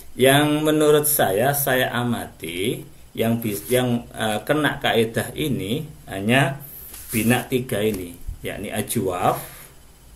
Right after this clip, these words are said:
wawunya di, wa-, wawu atau ya-nya di tengah, kemudian sama nakis, dia di akhir, wawu dan yaknya. Dan yang terakhir adalah lafif. Lafif entah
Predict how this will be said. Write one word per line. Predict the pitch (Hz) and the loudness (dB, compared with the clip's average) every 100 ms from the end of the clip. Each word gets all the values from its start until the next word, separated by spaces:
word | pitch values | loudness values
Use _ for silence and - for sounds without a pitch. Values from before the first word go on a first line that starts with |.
| - | -4
wawunya | 104 101 104 110 104 - | 0 0 2 0 0 -4
di, | 98 - - | -6 -8 -4
wa-, | 113 120 110 - | 4 6 6 2
wawu | 110 110 135 | 2 4 4
atau | 110 107 | 4 2
ya-nya | 107 107 110 104 | 2 2 0 -2
di | 107 | -2
tengah, | - 92 90 107 147 - - - - - - - - | -4 -6 -4 -6 -6 -10 -16 -14 -14 -14 -16 -10 -4
kemudian | 104 104 - 107 113 151 220 233 - - | -2 -4 -2 2 4 4 2 0 -6 -10
sama | - 95 95 98 127 143 - | -6 -4 -4 0 0 -2 -2
nakis, | 113 120 101 - 127 156 - - - - - - - - | 2 2 2 4 4 4 -2 -6 -12 -20 -20 -20 -20 -2
dia | 110 104 | 2 2
di | 107 87 | 0 -4
akhir, | 92 - 101 120 - | -6 -2 2 2 0
wawu | - 101 101 101 | -2 0 0 0
dan | 98 95 | -2 -2
yaknya. | 95 87 90 98 156 - - - - - - | -4 -6 -6 -4 -4 -8 -14 -12 -14 -14 -2
Dan | 110 113 | 4 6
yang | 120 | 6
terakhir | 117 120 113 143 147 | 4 4 2 2 2
adalah | 107 - 90 98 131 135 - - - - - | 2 0 -2 0 0 -4 -14 -18 -20 -20 -6
lafif. | 104 104 - 120 104 - - - - - | -2 -2 2 4 4 -2 -14 -18 -20 -10
Lafif | 101 - 117 113 - - | -10 0 0 0 -6 -10
entah | 107 | 0